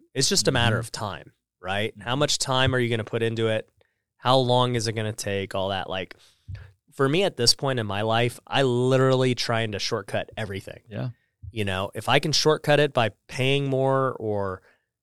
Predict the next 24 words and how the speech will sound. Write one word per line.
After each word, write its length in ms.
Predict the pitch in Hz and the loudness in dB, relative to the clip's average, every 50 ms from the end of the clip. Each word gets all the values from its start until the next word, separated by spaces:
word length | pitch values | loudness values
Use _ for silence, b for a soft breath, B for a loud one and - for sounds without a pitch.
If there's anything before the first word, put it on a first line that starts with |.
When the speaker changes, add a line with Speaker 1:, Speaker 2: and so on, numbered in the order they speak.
| _ _ | _ _
Speaker 1:
you 100 | - 110 | -8 -6
know, 80 | 104 98 | -6 -2
getting 300 | 92 120 143 160 156 151 | 0 2 2 4 2 2
the 80 | 147 | 2
blueprint, 540 | 131 127 131 135 131 - - 135 131 131 110 | 2 4 4 4 2 2 0 -2 -2 0 0
like, 300 | 113 110 101 95 90 _ | -2 -2 -2 -4 -4 _
dude, 200 | - 110 104 92 | -6 -4 -4 -4
I'm 140 | 85 101 113 | -4 -4 -2
doing 200 | 117 123 127 127 | -2 0 0 0
it 80 | 123 117 | 2 2
all 120 | 113 113 | 0 0
day. 260 | 101 107 107 107 107 | 0 0 0 0 -2
'Cause 160 | - 120 110 | -2 -2 0
I 80 | 123 131 | 0 2
just 200 | 143 165 - - | 2 0 0 0
realized 480 | 123 120 123 135 131 127 120 110 - 107 | 0 0 2 2 2 2 2 0 -2 -4
now 240 | 104 107 113 117 | -4 -2 -2 -2
that 280 | 113 110 101 95 - - _ _ _ _ _ _ _ _ _ _ - | -2 -2 -4 -6 -8 -10 _ _ _ _ _ _ _ _ _ _ -4
<laughs> 320 | 131 113 - - - - - | -2 -2 -2 -4 -6 -10 -6
maybe 340 | 117 123 131 135 135 135 | -2 0 0 2 2 2
because 280 | 123 117 113 131 127 110 | 2 0 0 0 -2 -2
I'm 80 | 117 113 | -2 -2
getting 220 | 113 110 107 104 | -2 -2 -2 -2
older, 340 | 104 107 107 104 90 95 | -2 -2 -2 -4 -4 -6